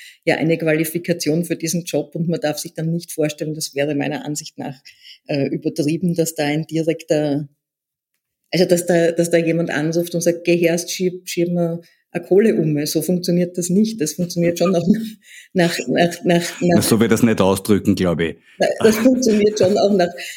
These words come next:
Speaker 1: nach Fragen der formalen Vorgaben und, und Re-, Reichweiten, Argumente. Also das Problem zum Beispiel bei der Werbevergabe, das hat jetzt nichts mit der R T R zu tun, aber ist halt, dass man immer argumentieren kann mit, „Na ja, aber die haben so viele Leser und, und Leserinnen und deswegen müssen wir dort so viel Werbung schalten,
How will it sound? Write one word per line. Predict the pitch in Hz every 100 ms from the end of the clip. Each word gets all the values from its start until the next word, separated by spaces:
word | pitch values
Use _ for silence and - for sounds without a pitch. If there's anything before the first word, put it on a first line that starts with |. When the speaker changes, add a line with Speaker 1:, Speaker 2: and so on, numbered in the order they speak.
| - -
Speaker 1:
nach | 180 180
Fragen | 175 151 156 180
der | 180
formalen | 180 175 165 135 151 170
Vorgaben | - 156 170 156 156 180 170
und, | - 160 -
und | 156 151
Re-, | 139 - 156
Reichweiten, | 151 151 185 - 156 160 175 170 175 _ _ _ -
Argumente. | 143 170 156 170 -
Also | 156 170
das | 175 180
Problem | 180 175 170
zum | 190
Beispiel | 175 170
bei | -
der | 156
Werbevergabe, | - 156 190 170 156 156
das |
hat | 165
jetzt | 170
nichts | 165 147
mit | 170 -
der | 160
R | 151
T | - 151
R | 175
zu | 175
tun, | 170 160 - - -
aber | 170 165
ist | 160 175
halt, | 180 175
dass | 180
man | 190 175
immer | 170 190 170
argumentieren | 147 175 185 175 180 175 175
kann | - 180 180
mit, | 180 180
„Na | 175 165
ja, | 165
aber | 170
die | 175 170
haben | 165
so | 175 175
viele | - 180
Leser | 170 151 165 180 175
und, | 175 175
und | 175 170
Leserinnen | 156 156 175 170 175
und | 170
deswegen | 170 160 - 175
müssen | 175 190 - 196
wir | 175
dort | 160 151 160
so | -
viel | 185 190 170
Werbung | 147 151 180
schalten, | 185 151 151 151 175 175